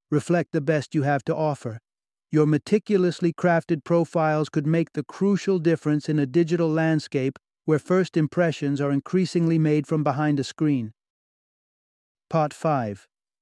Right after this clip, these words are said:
Ace your interview with proven tactics. You've polished your paper resume, optimized your online presence,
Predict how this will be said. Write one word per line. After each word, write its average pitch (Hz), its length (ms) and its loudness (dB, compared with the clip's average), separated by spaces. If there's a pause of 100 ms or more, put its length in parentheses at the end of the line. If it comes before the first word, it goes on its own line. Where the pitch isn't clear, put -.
(360)
Ace 165 280 0
your 156 160 4
interview 135 480 0
with 135 280 -4
proven 143 420 2
tactics. - 720 -8 (720)
You've 156 280 2
polished 165 480 -2
your 143 140 0
paper 135 340 -4
resume, 120 540 -2 (320)
optimized 147 640 0
your 131 140 0
online 131 380 0
presence, 131 580 -4